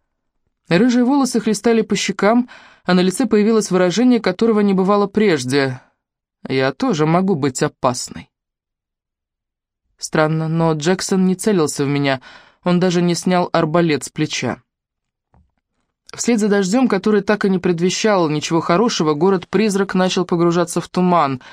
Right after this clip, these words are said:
но он не помешал мне краем глаза увидеть движение. Я перевела взгляд с Джексона на нашу разношёрстную компанию —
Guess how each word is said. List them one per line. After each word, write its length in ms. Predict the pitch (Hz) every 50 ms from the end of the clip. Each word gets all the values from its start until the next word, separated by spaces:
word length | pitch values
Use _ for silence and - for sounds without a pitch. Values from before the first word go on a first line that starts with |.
| - - - _ _ _ _ _ _ _ -
но 140 | 175 175
он 100 | 175 175
не 80 | 175 170
помешал 440 | - - 175 180 170 - 175 151 139
мне 120 | 147 135
краем 280 | - - 156 151 151 143
глаза 320 | 143 170 175 170 160 170
увидеть 500 | 165 160 156 151 165 170 151 160 156 147
движение. 760 | 147 160 170 165 156 156 156 151 143 135 139 139 135 135 - _ _ _ _ _ _ _ _ _ _ _ _ _ _ _ _ _ _ _ _ _
Я 340 | - - 160 156 165 160 151
перевела 380 | - 160 151 147 151 151 156 147
взгляд 320 | 143 147 160 165 151 135
с 100 | 135 135
Джексона 800 | 127 143 175 170 170 - - 165 147 147 143 143 143 143 143 - _ _ _ _ _ _ _ _ _
на 180 | - 147 147 143
нашу 300 | 147 147 139 - - 147
разношёрстную 600 | 139 131 135 143 139 - 151 139 - 170 160 156
компанию — 560 | - 175 180 170 - 240 240 233 233 233